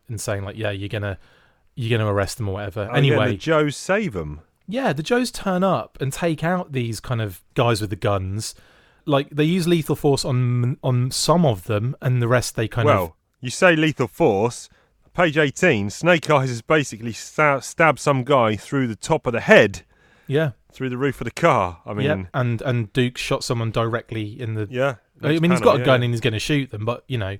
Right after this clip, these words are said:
Speaker 1: it just seems weird to me that they did that and then, uh, let the,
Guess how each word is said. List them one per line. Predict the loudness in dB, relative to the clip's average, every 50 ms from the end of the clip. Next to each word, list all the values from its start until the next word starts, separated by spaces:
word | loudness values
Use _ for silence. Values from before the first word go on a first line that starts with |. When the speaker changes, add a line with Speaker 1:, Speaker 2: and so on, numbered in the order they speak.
| -14 -20 -20 -20 -20 -10 -6
Speaker 1:
it | -4 -2
just | -2 0 0
seems | 2 2 2 2 2
weird | 2 2 2 2 2 0
to | -2 -4
me | -4 -2 -2 -4
that | -4 -6
they | -6 -6
did | -4 -4 -4 -4 -4
that | -2 0 0 0 -2 -4
and | -6 -4 -2
then, | -2 -2 -2 -2 -4 -8 -10 -16 _ _ _ _ _ _ _ _ _ _ _ _ _ -4
uh, | -4 -2 2
let | 2 2 2 2 0
the, | -4 -4